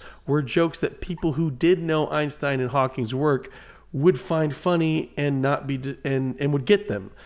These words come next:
that they would play in that world. And so, um, they did the work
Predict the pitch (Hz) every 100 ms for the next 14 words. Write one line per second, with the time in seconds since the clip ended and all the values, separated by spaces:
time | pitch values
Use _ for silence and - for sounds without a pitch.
0 | - 131 139 156 202 123 - - 165 151
1 | 143 117 113 123 135 135 87 - - -
2 | - - - - - - - - 143 143
3 | 123 160 147 135 123 127 - - 131 123
4 | 117 - 160 160 120 202 226 143 147 135
5 | 139 208 131 - - -